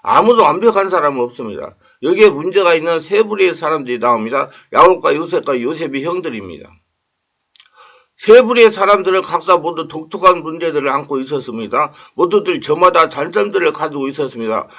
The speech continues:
이 세상에는 단점이 없는 사람은 없습니다. 성경의 유인들의 단점들을 살펴보는 것은 나의 삶의 위로와 용기가 될 수 있습니다.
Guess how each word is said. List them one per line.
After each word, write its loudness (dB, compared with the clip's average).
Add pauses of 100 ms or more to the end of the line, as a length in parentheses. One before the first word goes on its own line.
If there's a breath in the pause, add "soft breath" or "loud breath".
(160 loud breath)
이 -2
세상에는 -2
단점이 -4
없는 -2
사람은 -2
없습니다. -10 (460 soft breath)
성경의 2
유인들의 -2
단점들을 -2
살펴보는 -4
것은 -6 (280 loud breath)
나의 4
삶의 0
위로와 2
용기가 0
될 -4
수 -10
있습니다. -6